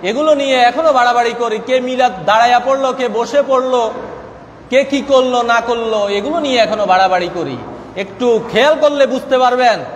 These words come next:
এগুলো বাড়াবাড়ির এখন সময় নয়। এখন সময় হলো মুসলিম উম্মার ঐক্যের। ইখওয়ানুল মুসলিমিনের দায়িত্ব পালন করা এখন হলো আমাদের সময়ের দাবি, এটা এখন সময়ের দাবি। কারণ ইমাম মাহাদি আলাইহিস সালাতু ওয়াস সালাম অল্প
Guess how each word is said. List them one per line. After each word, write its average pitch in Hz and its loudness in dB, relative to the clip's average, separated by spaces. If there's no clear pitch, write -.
এগুলো 233 0
বাড়াবাড়ির 240 2
এখন 233 0
সময় 254 0
নয়। 254 2
এখন 208 0
সময় 247 0
হলো 262 2
মুসলিম 240 -6
উম্মার 233 2
ঐক্যের। 247 0
ইখওয়ানুল 330 0
মুসলিমিনের 311 0
দায়িত্ব 277 0
পালন 269 0
করা 262 2
এখন 254 0
হলো 254 0
আমাদের 247 0
সময়ের 247 0
দাবি, 226 0
এটা 220 0
এখন 240 4
সময়ের 247 -2
দাবি। 220 0
কারণ 240 2
ইমাম 320 2
মাহাদি 311 2
আলাইহিস 294 4
সালাতু 285 0
ওয়াস 277 0
সালাম 285 0
অল্প 269 0